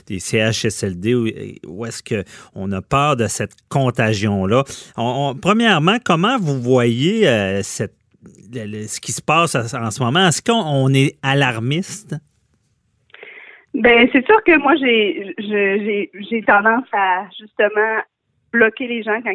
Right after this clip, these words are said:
Speaker 2: ils disent qu'on est alarmiste,
Speaker 1: Mhm.
Speaker 2: parce que je pense que l'important, justement, c'est d'être alarmiste, là, pour limiter le plus possible la propagation.
Speaker 1: Ok.
Speaker 2: On a vu que cette semaine, ça s'est parlé beaucoup, euh, et sur les réseaux sociaux et dans les médias. Il y a eu quand même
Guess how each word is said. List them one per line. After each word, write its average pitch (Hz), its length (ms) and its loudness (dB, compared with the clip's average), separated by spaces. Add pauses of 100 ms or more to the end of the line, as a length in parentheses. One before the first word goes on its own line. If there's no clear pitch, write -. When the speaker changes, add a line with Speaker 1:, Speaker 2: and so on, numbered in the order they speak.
Speaker 2:
ils 220 140 -12
disent 220 300 -4
qu'on 214 180 0
est 196 180 2
alarmiste, 202 640 0 (140)
Speaker 1:
Mhm. 98 260 -2 (200)
Speaker 2:
parce 202 220 4 (100)
que 269 260 4
je 262 100 -14
pense 277 260 0
que 262 60 0
l'important, 226 760 0 (100)
justement, 254 640 0
c'est 233 100 -8
d'être 202 220 -4
alarmiste, 208 560 -6
là, 220 160 2
pour 196 140 2
limiter 233 440 -2
le 214 120 4
plus 233 220 -2 (100)
possible 220 340 -2
la 202 80 -8
propagation. 185 880 -2 (360)
Speaker 1:
Ok. 101 140 -8
Speaker 2:
On 208 180 6
a 202 60 8
vu 208 180 0
que - 120 -18
cette 214 180 0 (100)
semaine, 220 420 4 (180)
ça 196 100 2 (100)
s'est 208 80 0
parlé 202 360 2
beaucoup, 233 600 0
euh, 190 120 6 (400)
et 233 200 4
sur 220 140 6
les 208 120 6
réseaux 214 360 2
sociaux 214 640 2
et 214 160 0
dans 202 140 4
les 196 180 0
médias. 196 720 4
Il 208 80 2
y 196 40 6
a 185 40 8
eu 190 200 2
quand 208 200 2
même 190 240 4